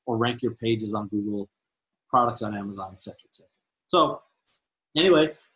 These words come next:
uh, do me a favor. Uh, I'm, I ain't too proud to beg. Uh, you know,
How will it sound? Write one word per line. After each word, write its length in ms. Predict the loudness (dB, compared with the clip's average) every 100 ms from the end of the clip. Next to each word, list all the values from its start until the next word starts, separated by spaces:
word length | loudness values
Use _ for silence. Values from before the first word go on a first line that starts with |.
| -8 -2
uh, 100 | 2
do 180 | 4 4
me 100 | 4
a 60 |
favor. 480 | 4 4 4 0 -4 0
Uh, 480 | 4 4 6 4 2
I'm, 180 | 0 -2 -2 0
I 80 |
ain't 140 | 0 0
too 120 | 0
proud 240 | 2 2
to 60 | 4
beg. 260 | 2 2 -2 _ -2
Uh, 480 | 2 4 4 2 0 -8 _ _ -8
you 100 | 0
know, 240 | 2 0